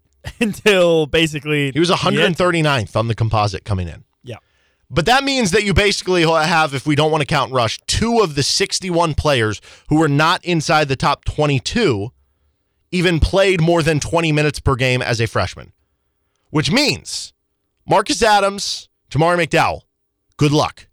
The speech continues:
Speaker 1: Probably not gonna be playing, which, I mean, to be fair, I mean, I think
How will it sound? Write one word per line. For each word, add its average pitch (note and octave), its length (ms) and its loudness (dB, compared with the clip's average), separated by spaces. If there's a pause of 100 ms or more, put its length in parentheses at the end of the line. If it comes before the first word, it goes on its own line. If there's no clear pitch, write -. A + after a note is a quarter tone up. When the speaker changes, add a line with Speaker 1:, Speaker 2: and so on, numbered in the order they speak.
(800)
Speaker 1:
Probably D3 380 -2
not B2+ 220 -8
gonna C3 100 -12
be A#2+ 60 -18
playing, B2 240 -12 (320)
which, B3 200 -4
I C4+ 40 2
mean, A3+ 180 -2
to C4 100 -6
be G3 120 -6
fair, D3 400 2 (400)
I D#3 80 -6
mean, D3+ 120 2
I E3 80 2
think E3+ 180 -6